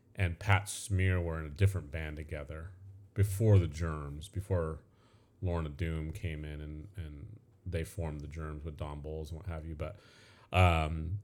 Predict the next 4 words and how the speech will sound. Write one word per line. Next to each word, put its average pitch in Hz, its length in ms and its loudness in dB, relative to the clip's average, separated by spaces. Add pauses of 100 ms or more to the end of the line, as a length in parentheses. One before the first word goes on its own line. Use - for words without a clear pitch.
the 92 160 2
crazy 98 960 6
story 85 840 2
is 78 640 -4